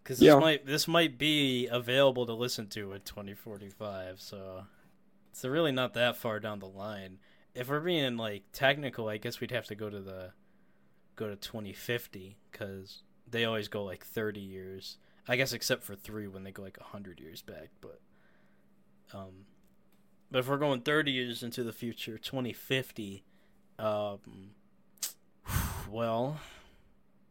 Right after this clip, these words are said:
Speaker 1: I mean, I definitely think we're gonna be very heavy, even more so on technology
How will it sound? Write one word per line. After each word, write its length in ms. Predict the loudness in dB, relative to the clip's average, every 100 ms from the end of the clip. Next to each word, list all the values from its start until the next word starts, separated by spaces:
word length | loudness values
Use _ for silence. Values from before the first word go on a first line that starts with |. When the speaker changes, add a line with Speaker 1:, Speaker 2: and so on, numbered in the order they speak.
| -20 -20 -20 -20 -20 -20 _ _ -20 -20 -20 -20 -20 -20 -20 -20 -20 -4
Speaker 1:
I 80 | -2
mean, 380 | 0 0 -2 -6 -16 -20 -20 _ -20 -20 -20 -20 -8 4
I 120 | 6
definitely 360 | 6 6 4
think 200 | 2 0 0
we're 100 | 0
gonna 180 | 0
be 240 | 0 -2 -2
very 600 | 0 6 8 8 6 6
heavy, 600 | 4 4 2 -2 -2 -8 -16 -20 -20 -10 -2
even 220 | 0 2
more 320 | 2 2 2
so 220 | 2 0
on 100 | -2
technology 1040 | -2 -4 -2 -2 0 0 -2 -6 -10 -14